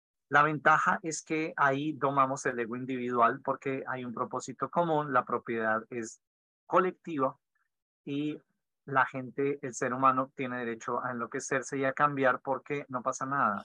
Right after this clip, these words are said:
El, el, la propiedad siempre va a estar gobernada por la inteligencia colectiva en unos conceptos de equidad propia.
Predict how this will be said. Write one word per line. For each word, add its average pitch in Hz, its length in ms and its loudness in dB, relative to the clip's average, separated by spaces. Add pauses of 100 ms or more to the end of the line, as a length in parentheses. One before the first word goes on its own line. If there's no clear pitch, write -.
El, 104 280 -10
el, 107 240 -14
la 120 160 -4
propiedad 113 340 -4
siempre 131 360 -6
va 127 40 -2
a - 20 -2
estar 123 220 0
gobernada 110 560 2
por 113 160 -6
la 113 80 -2
inteligencia 107 580 -8
colectiva 117 600 -4 (760)
en 127 120 -6
unos 110 220 -4
conceptos 113 640 -6
de 117 100 -4
equidad 104 340 -6
propia. - 360 -8